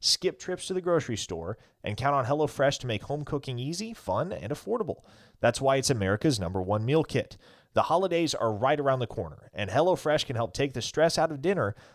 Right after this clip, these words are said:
by delivering everything you need to cook up tasty meals right to your door, saving you tons of time. The holiday season can be hectic, and that's where HelloFresh's fifteen-minute meals come in.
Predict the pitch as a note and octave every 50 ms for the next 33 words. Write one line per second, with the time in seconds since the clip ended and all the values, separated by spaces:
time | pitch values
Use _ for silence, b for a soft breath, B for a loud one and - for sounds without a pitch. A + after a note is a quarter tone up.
0 | B B - G#2+ A#2 A2 A2+ A2+ A#2+ B2+ B2 C3 C3 B2+ A#2+ B2 - - C#3 D#3+
1 | F3 G3 G3 F#3+ - F#3+ F3+ F3+ F#3 F#3+ G3+ F3 A#2+ - - G#2 - B2+ A2+ A2+
2 | - - - - C3+ D3 - - F#3+ F3+ F3+ F#3+ F3 C3+ G2 G#2 G#2+ G#2+ G#2+ F#2
3 | F#2+ F#2+ - A#2+ A#2+ B2+ F3 D#3+ A#2+ - - - - - A2+ A2+ A2+ B2 C3 C3+
4 | C3+ - - - G2 G#2+ A2+ B2+ C3 - - F#3+ G#3 F#3+ - - - b b b
5 | b b b b b b b - G#2+ - C#3+ D#3+ E3+ E3 D#3+ D3 - - F3+ E3
6 | D#3 F3 D3 - D#3 D#3 F3 F#3 D#3+ E3 G3+ - - - - - - - - -
7 | - - G#2 A2 B2 - - C#3+ C3 A#2+ C#3 C#3+ C#3 B2 - C#3 C3 - - A2
8 | - - - F#3+ - - - G#3 G3+ G3+ G3+ G3+ F3 F#3 F3+ D#3+ C3 B2 - -
9 | D3 C#3 D3+ D#3+ A#2